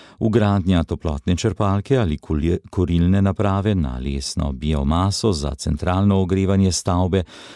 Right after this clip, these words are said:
ter zamenjavo oziroma vgradnjo toplotne postaje za priklop na sistem daljinskega ogrevanja. Ukrajinski predsednik Volodimir Zelenski se je zahvalil Sloveniji za pridružitev izjave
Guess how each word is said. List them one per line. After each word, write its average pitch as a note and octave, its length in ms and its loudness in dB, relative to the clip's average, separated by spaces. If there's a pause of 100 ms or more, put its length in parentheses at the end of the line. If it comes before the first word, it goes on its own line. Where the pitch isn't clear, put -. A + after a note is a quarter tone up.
(100)
ter D3 140 2
zamenjavo F#2+ 680 4
oziroma E2+ 760 0
vgradnjo F2 640 0
toplotne D#2 580 -4
postaje G#2+ 640 0
za G#2 160 -2
priklop D#2+ 540 -4 (140)
na A2 160 4
sistem D2+ 520 -2
daljinskega C#2+ 760 -4
ogrevanja. - 600 -6 (3000)
Ukrajinski C3 580 0
predsednik G#2+ 680 2
Volodimir G2+ 600 4
Zelenski G2 600 2
se A#2 180 0
je G#2+ 100 2
zahvalil F2+ 560 0
Sloveniji E2+ 680 0
za D#2 180 0
pridružitev E2 720 -2
izjave D#2 720 -2